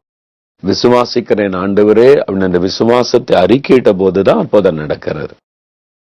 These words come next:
அப்போ ஜெபம் பண்ணுகிற மோகன்லாசிட்ட மாய மந்திரம்லாம் கிடையாது. நான் உங்களை போல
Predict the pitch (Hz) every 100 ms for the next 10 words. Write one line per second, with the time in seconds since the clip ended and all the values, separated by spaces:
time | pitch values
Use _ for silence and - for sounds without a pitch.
0 | _ - 107 - 110 87 98 - - 87
1 | 131 143 175 170 160 151 139 117 127 151
2 | 135 131 120 120 110 117 117 117 127 117
3 | 110 104 110 101 98 92 92 80 85 98
4 | 95 101 104 92 104 107